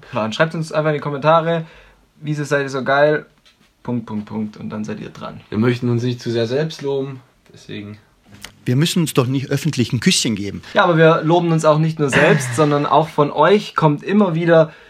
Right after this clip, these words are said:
Speaker 1: schönes Feedback und uns haben zahlreiche Nachrichten wie die folgende erreicht und wir möchten euch diese Nachricht von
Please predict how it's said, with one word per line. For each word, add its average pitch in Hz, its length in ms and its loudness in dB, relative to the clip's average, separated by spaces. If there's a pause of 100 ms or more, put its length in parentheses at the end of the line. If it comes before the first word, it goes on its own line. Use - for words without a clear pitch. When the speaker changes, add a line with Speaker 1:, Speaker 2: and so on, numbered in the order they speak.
(120)
Speaker 1:
schönes 170 640 2
Feedback 190 680 2
und 160 160 2
uns 156 180 2
haben 156 320 2
zahlreiche 165 760 4
Nachrichten 156 960 2
wie 160 140 0
die 147 120 -2
folgende 160 920 2 (320)
erreicht 143 500 2
und 151 120 0
wir 147 80 0
möchten 156 360 -2
euch 135 200 -2
diese 175 200 0
Nachricht 139 460 0
von 135 320 -2